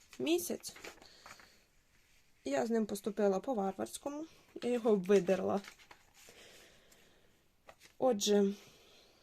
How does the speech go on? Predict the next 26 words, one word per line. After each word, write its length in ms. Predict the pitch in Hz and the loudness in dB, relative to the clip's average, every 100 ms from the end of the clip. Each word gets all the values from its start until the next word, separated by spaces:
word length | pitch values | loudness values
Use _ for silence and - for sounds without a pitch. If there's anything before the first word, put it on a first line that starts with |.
| _ _ - - - _ _ _ _ | _ _ -20 -20 -20 _ _ _ _
це 140 | - 294 | -2 2
я 80 | 277 | 2
для 140 | 262 | 2
себе 240 | 262 233 | 2 0
позначала, 480 | 220 220 226 220 220 | 0 0 0 2 2
які 220 | 214 214 | 2 0
категорії 640 | 226 226 214 220 208 208 208 | -4 -4 0 2 4 4 4
я 120 | 226 | 2
вигребла. 500 | 277 339 320 269 254 | 2 2 2 -2 0
Я 120 | 233 | 0
вигребла 540 | 220 220 208 196 202 196 | 0 0 0 2 4 4
розваги, 500 | 202 214 269 320 285 | 2 0 0 0 0
я 240 | 262 233 | 0 0
вигребла 520 | 208 220 202 190 190 | 0 0 2 2 0
транспорт, 680 | 190 240 277 311 - 277 - | 0 -2 -2 -2 -4 -6 -6
подарунки 520 | - 214 226 208 202 202 | -6 0 2 2 0 -4
сто 180 | - | -4
гривень 420 | 208 240 302 311 277 | -2 0 0 -2 -2
забрала, 580 | 285 262 277 285 277 - - - - - - | -2 -2 -2 0 -2 -6 -12 -20 -20 -12 0
е, 200 | 208 208 | 4 4
вигребла 960 | 202 277 233 226 220 220 226 220 214 202 | 6 4 4 0 2 2 4 4 4 2
з 520 | 202 202 214 208 196 - | -2 -4 -2 0 -2 -4
картки 720 | - 190 175 - - - 254 | 2 4 2 0 -16 -8 -6
всі 460 | 254 - - 262 269 | -6 -10 -8 -4 -4
гроші, 880 | 247 262 277 294 294 - 294 311 330 - - - - - - _ _ _ 220 | -2 0 2 2 0 -2 0 -2 -6 -12 -20 -20 -20 -20 -20 _ _ _ 2
е, 200 | 208 | 2